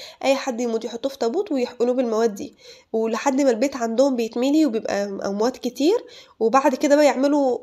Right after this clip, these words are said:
حفلة أو يعملوا طقوس معينة بقى يدفنوا كل دول مرة واحدة. ما كانش في حاجة عندهم إن هم يدفنوا فرد بفرد كده، لأ، كانوا بيجمعوا أموات العيلة كلها وبعد كده بقى يروحوا يدفنوهم، يعني طلعة واحدة، مش هنقعد إحنا رايحين جايين.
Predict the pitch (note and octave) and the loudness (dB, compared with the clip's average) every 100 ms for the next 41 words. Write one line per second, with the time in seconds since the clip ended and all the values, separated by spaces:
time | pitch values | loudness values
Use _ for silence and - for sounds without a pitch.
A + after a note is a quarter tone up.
0 | - - C#4 C4+ A#3+ A3 G3+ F3+ G#3+ C4 | -8 -10 -4 2 4 4 2 0 0 0
1 | - A3 C4 C#4+ C4+ A3 A3 C#4+ D#4+ F4 | -2 -4 -2 -2 0 0 2 2 2 2
2 | C#4 - D4 C#4+ C#4+ C4 A3+ B3 A3+ G3+ | 0 -2 -2 0 0 0 2 2 2 -2
3 | G3+ - - _ _ _ _ _ _ _ | -4 -4 -10 _ _ _ _ _ _ _
4 | _ - - G#3 A3 A3 A#3 B3 A#3 A3+ | _ -12 -6 -2 -2 -4 -6 -2 -2 -2
5 | A3 B3 A#3+ A#3+ A#3+ - - - G3 - | -2 -2 -4 -4 -6 -10 -18 -12 -8 -2
6 | C4 B3+ B3+ A3+ A#3 - A#3+ A3 G#3 G3+ | 0 0 0 -2 -4 0 0 0 -4 0
7 | G#3 - - G#3 G#3+ G3+ G3+ A3+ C4+ A#3 | 0 -2 -8 -6 -6 -4 -2 2 2 4
8 | A#3+ - - A#3 C#4 C4+ A#3 B3+ F4+ C#4+ | 2 0 2 4 4 2 2 2 4 4
9 | B3 C4 C4 A#3+ C4 B3+ G#3 - A3 G#3 | 4 2 2 0 0 0 0 -4 -2 -2
10 | F3+ F#3+ - F#3+ B3+ D4 G#3 G#3+ G#3+ - | -4 -6 -4 -2 4 6 6 6 6 2
11 | F3+ A3 A3+ A#3 A#3 B3+ A#3 G#3 A#3+ A3+ | -12 -8 -2 0 2 0 0 -2 -2 -6
12 | G3+ G#3+ G#3 G3 | -2 -2 -4 -8